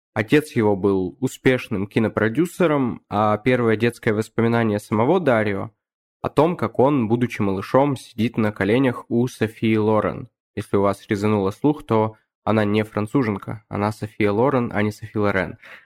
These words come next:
Другое же воспоминание Арджента о детстве, как он сам говорит, э, предвосхитило все его последующее творчество.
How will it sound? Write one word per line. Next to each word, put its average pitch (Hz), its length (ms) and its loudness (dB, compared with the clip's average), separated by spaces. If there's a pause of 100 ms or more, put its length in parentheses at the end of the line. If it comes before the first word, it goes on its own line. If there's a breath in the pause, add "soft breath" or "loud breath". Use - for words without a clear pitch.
(260 loud breath)
Другое 127 480 2
же 160 140 0
воспоминание 120 760 0
Арджента 120 680 0
о 107 80 0
детстве, 123 500 -2
как - 220 -2
он 110 100 0
сам 107 260 0
говорит, 110 480 0
э, 110 480 0
предвосхитило 113 1080 -2
все - 220 2
его 113 200 2
последующее 110 580 -2
творчество. - 640 -2